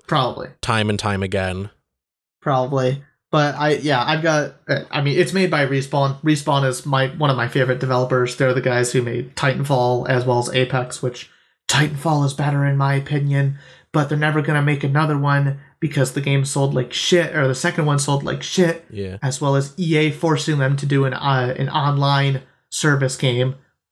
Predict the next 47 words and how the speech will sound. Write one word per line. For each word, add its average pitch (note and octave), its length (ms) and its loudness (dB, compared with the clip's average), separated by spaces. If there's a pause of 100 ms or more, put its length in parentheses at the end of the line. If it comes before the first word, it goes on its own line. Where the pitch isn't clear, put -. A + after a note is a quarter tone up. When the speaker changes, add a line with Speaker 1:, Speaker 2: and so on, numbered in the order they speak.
Speaker 1:
Fuck C#3 280 -2
you, D#3+ 240 2
E D3+ 220 0
A. C3 220 2
I - 160 -2
want C3+ 260 -2
Titanfall D3 500 -4
three. D3 440 0 (120)
<laughs> G3+ 280 2 (160)
Uh, C3+ 300 0
that's F#3+ 160 2
besides B3 420 0
the E3 80 0
point. D#3 280 2
Speaker 2:
Ooh, F#3 40 8
Speaker 1:
We're A3 120 6
Speaker 2:
uh, - 20 -4
Speaker 1:
talking D3+ 200 2
Speaker 2:
the D3 40 4
Speaker 1:
about C#3+ 120 4
Speaker 2:
Guardians C#3+ 220 0
Speaker 1:
Sonic C#3+ 240 2
Speaker 2:
of G2+ 80 0
the - 60 2
Galaxy C3 180 2
Speaker 1:
here. A#2 60 -2
Speaker 2:
game G2+ 220 -4
is G2 100 -4
on G2 160 -4
sale. G2 240 -4
Sorry, G2+ 300 0
I G2+ 60 0
was G#2 280 0
just - 240 -8
browsing G2+ 400 0
Steam. F#3+ 160 -2
Speaker 1:
No, F#3 80 4
it's G3+ 140 0
Speaker 2:
and - 120 0
I, C3 60 2
Speaker 1:
okay. G#2 160 -4 (140)
Speaker 2:
I A2+ 40 -10
just, G#2+ 300 -4
I A2+ 60 -2
felt A#2+ 320 0
the A#2 80 -4
need A2+ 420 -2